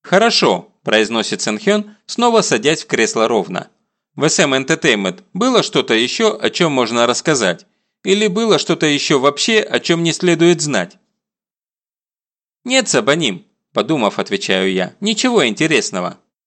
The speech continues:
«Раз так, тогда давай закончим наш разговор», предлагает Сэнхён. «Жду от тебя хорошей работы и примерного поведения». «Я буду очень стараться, господин президент»,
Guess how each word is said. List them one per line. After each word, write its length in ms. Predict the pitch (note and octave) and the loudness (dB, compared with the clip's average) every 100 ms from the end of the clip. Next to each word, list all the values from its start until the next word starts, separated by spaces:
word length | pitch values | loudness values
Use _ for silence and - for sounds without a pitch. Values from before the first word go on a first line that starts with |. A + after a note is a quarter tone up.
| _ _ _ _ _ _ _ | _ _ _ _ _ _ _
«Раз 240 | F#3 F#3 | 0 0
так, 340 | - A3 G#3+ _ _ _ | 2 0 0 _ _ _
тогда 300 | G3+ G3 A3+ | -2 2 2
давай 280 | F#3 F#3+ G3 | 4 4 4
закончим 520 | D3 D#3 F3 G#2 G#2 | 2 0 0 0 -2
наш 200 | F#2+ - | 0 0
разговор», 600 | G2 F2+ F#2+ A2+ F2+ - _ _ | -2 -2 0 0 0 -4 _ _
предлагает 640 | - F#2 G#2 G2 F#2+ F#2 | -6 0 0 2 0 -2
Сэнхён. 500 | - F#2+ - F2+ - _ _ _ _ | -6 -8 -4 -6 -6 _ _ _ _
«Жду 280 | F3+ F3 A#3 | -4 0 2
от 160 | F#3 - | 2 0
тебя 260 | F3 G#3+ | 0 0
хорошей 460 | G3+ C3+ C3+ B2+ B2 | 2 2 2 2 2
работы 440 | B2+ E3+ G3+ A2+ | 2 2 0 0
и 160 | - A#2 | -2 -2
примерного 580 | A2+ A#2 F3 F#3 D#3+ D#3 | -2 0 0 0 0 0
поведения». 720 | E3 D#3 C#3 G2+ F2+ E2+ - _ _ _ _ _ _ _ _ - | 0 0 0 -2 -4 -8 -10 _ _ _ _ _ _ _ _ -2
«Я 120 | A3 | -2
буду 240 | A3+ A3+ | 0 0
очень 300 | B3 - A#2+ | 2 2 -2
стараться, 500 | - - C3+ G#2 - | -6 -2 0 0 -2
господин 460 | F#2+ A#2+ G#3 G#3+ G3+ | -2 0 0 0 -2
президент», 600 | C#3 A2+ G#2+ F#2+ E2+ - | -2 -2 -2 -4 -6 -10